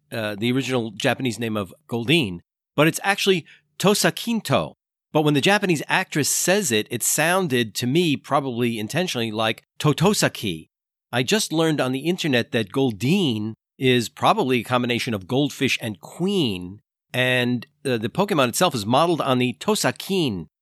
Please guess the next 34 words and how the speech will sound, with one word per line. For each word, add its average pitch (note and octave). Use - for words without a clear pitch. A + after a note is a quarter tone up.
an B2
actual D3+
Japanese C#3+
goldfish C3+
that's C#3
known D#3
as C3
the B2
queen F3+
of G#2
goldfish. G2+
It's G2
an B2
ornamental D3+
fish -
bred C#3
to B2+
have A2+
this A2+
very B2
beautiful A#2
tail, A2
and A#2+
Goldeen C3+
is A#2+
drawn A#2+
as G2+
beautiful, C3
and G#2+
I A2+
guess A2
the A2+
Goldeen A2
voice A#2+